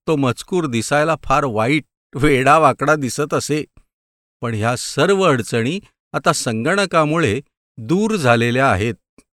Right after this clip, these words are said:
सोयी खूप झाल्या आहेत, साधनं स्वस्तही आहेत, अनेकांनी ती घरात आणूनही ठेवली आहेत.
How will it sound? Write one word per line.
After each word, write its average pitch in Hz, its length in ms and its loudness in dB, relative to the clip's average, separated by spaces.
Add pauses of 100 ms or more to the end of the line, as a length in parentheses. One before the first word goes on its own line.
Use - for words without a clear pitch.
(420)
सोयी 175 420 -2
खूप 160 260 -6
झाल्या 123 280 0
आहेत, 123 120 -2 (320)
साधनं 120 540 -2
स्वस्तही 185 640 -4
आहेत, 151 280 2 (480)
अनेकांनी 147 640 -2
ती 143 140 -4
घरात 123 420 0
आणूनही 190 640 0
ठेवली 165 420 0
आहेत. 139 200 4